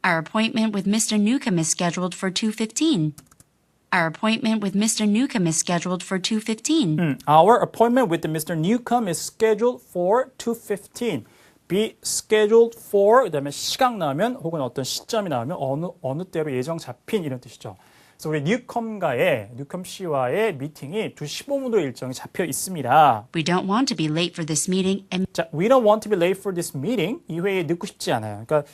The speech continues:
Speaker 2: 늦으면 안 됩니다, 이런 얘기죠. 늦어서는 안 됩니다.
Speaker 1: We don't want to be late for this meeting and make our clients wait.
Speaker 2: 음,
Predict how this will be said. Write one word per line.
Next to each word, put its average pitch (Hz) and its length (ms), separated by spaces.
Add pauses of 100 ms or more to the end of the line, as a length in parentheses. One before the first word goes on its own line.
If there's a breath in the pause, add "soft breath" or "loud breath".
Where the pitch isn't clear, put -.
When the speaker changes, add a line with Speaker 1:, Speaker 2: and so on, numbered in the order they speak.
Speaker 2:
늦으면 220 460
안 151 240
됩니다, 240 320
이런 117 160
얘기죠. 95 320 (180)
늦어서는 139 320
안 151 60
됩니다. 143 680 (560)
Speaker 1:
We 165 80
don't 180 240
want 233 260
to 160 40
be 156 80
late 165 260
for 165 140
this 156 260
meeting 190 400
and 185 180
make 254 240
our 156 160
clients 160 400
wait. 240 380 (100)
Speaker 2:
음, 123 200